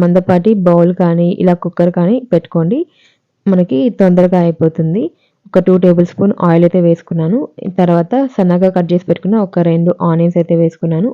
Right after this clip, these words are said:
ఆనియన్స్ కొంచెం లైట్ గోల్డెన్ కలర్ వచ్చిన తర్వాత ఒక స్పూన్ అల్లం వెల్లుల్లి పేస్ట్ వేసుకున్నాను. ఇది కొంచెం పచ్చివాసన పోయిన తర్వాత మనం already పొట్టు తీసిన అనప గింజలు ఉన్నాయి కదండి, వాటిని అయితే వేసుకుంటున్నాను.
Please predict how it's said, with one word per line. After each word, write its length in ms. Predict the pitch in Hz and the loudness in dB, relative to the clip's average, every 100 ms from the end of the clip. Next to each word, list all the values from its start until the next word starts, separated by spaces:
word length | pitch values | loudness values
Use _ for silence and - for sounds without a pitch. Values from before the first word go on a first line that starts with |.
| - | -2
ఆనియన్స్ 380 | 180 175 190 196 | 0 0 0 -2
కొంచెం 240 | 180 175 185 165 | -4 -2 -2 0
లైట్ 260 | 165 170 180 175 - | -2 -2 -4 -4 -4
గోల్డెన్ 360 | 170 165 170 180 | 0 2 2 0
కలర్ 200 | 175 165 | 0 0
వచ్చిన 160 | 165 175 | -2 -4
తర్వాత 460 | 170 165 165 294 - _ _ _ _ - | -2 -2 -2 -6 -8 _ _ _ _ -6
ఒక 200 | 190 185 | -2 -4
స్పూన్ 360 | - 214 247 247 | -2 -2 -2 0
అల్లం 240 | 175 175 175 | 0 2 2
వెల్లుల్లి 300 | 175 175 175 | 2 0 0
పేస్ట్ 300 | 175 170 - | 0 0 0
వేసుకున్నాను. 500 | 175 - 170 160 277 - _ _ - | -4 -4 -6 -4 -6 -8 _ _ -6
ఇది 160 | 185 185 | -4 0
కొంచెం 300 | 185 185 208 202 | 2 2 0 0
పచ్చివాసన 500 | 185 - 180 180 185 175 170 | -2 0 0 0 0 -2 0
పోయిన 180 | 170 | 0
తర్వాత 360 | 170 170 165 208 330 _ _ _ 196 | 0 -2 -4 -4 -6 _ _ _ -2
మనం 200 | 185 180 - | 0 0 0
already 440 | 175 175 180 214 277 - | 0 2 2 0 -2 0
పొట్టు 200 | 185 185 | 0 0
తీసిన 360 | 180 185 185 202 233 - _ _ _ _ | -2 -2 -2 -2 -2 -6 _ _ _ _
అనప 280 | 185 175 185 185 | 0 0 0 0
గింజలు 280 | 185 180 180 | 0 2 2
ఉన్నాయి 200 | 175 175 | 0 0
కదండి, 380 | 175 165 175 294 - 185 | 0 0 0 -2 -4 -2
వాటిని 320 | 180 175 175 | -2 0 -2
అయితే 140 | 170 185 | 0 0
వేసుకుంటున్నాను. 760 | 170 170 - 170 170 165 226 | 0 0 -4 -4 -2 -4 -4